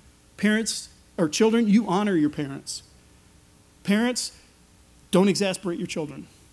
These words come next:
but bring them up in the admonition of the Lord. That's what the new covenant looks like, and that is the foundation, not only of the nation of Israel, but it's our foundation as well.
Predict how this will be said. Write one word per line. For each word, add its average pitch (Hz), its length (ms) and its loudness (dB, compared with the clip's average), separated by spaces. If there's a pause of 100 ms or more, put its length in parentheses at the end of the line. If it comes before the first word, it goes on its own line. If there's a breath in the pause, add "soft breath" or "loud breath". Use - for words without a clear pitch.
(300)
but 160 240 -6
bring 202 280 4
them 196 120 0
up 185 160 -4
in 185 80 -4
the 165 120 0
admonition 165 720 -2
of 151 60 -2
the 151 60 -2
Lord. 151 400 -4
That's 180 340 -2
what 185 160 0
the 185 80 2
new 185 180 4
covenant 185 440 -2
looks 165 300 -2
like, 135 260 -12 (260 loud breath)
and 160 140 0
that 185 220 0
is 185 160 -4
the 185 80 -8
foundation, 180 920 -6 (280 loud breath)
not 180 200 2
only 233 200 2
of 190 80 -2
the 202 60 -2
nation 196 300 -4
of 160 80 -6
Israel, 170 300 -6
but 156 160 -8
it's 151 80 -10
our 170 140 -8
foundation 151 520 -10
as 135 200 -14
well. 143 240 -16